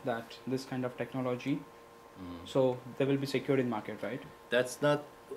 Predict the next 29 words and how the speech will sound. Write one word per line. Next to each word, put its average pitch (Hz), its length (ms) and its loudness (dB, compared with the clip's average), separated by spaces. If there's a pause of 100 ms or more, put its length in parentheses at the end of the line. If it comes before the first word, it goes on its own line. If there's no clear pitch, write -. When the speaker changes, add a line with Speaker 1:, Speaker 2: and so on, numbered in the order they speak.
Speaker 2:
again, 127 280 6
if 107 140 0
we're 156 80 2
talking 180 320 4
to - 140 2
a - 40 2
venture 131 320 4
capitalist, 92 720 -6 (100)
that's 143 220 2
Speaker 1:
Mm-hmm. 143 120 6
Speaker 2:
the 131 40 4
start, - 640 2 (220)
right? 98 240 2
Speaker 1:
Mm-hmm. 143 140 0 (580)
Speaker 2:
But 110 160 -4
the 107 100 0
second 175 460 2
thing 135 240 2
they 120 180 6
wanna 123 400 4
know, 87 440 -2 (500)
I 104 40 -12
mean, 104 140 0
after 123 320 2
you 110 120 2
protect 110 440 0
your 98 80 -2
technology, 98 760 -4
is 90 380 -4